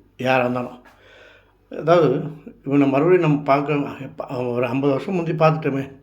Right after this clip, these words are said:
மறுபடியும் பார்ப்போமா அப்படின்னு நினைப்பு வரும். சில பேரை கடைசி வரைக்கும் பார்க்கவே கூடாதுன்னு இருக்கும்.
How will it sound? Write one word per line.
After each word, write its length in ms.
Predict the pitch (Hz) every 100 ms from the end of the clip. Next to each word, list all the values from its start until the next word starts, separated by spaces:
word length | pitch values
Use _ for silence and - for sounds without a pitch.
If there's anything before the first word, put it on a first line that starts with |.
| _ - - _ -
மறுபடியும் 320 | 156 170 165
பார்ப்போமா 420 | 147 147 143 143 143 - -
அப்படின்னு 320 | 120 139 131
நினைப்பு 320 | 123 139 123
வரும். 260 | 110 139 156 - _ _ _ _ _ - - -
சில 220 | - 151
பேரை 200 | 156 190
கடைசி 300 | 175 143 143
வரைக்கும் 260 | 170 160 156
பார்க்கவே 500 | 127 151 165 170 151
கூடாதுன்னு 220 | 131 127
இருக்கும். 280 | 117 92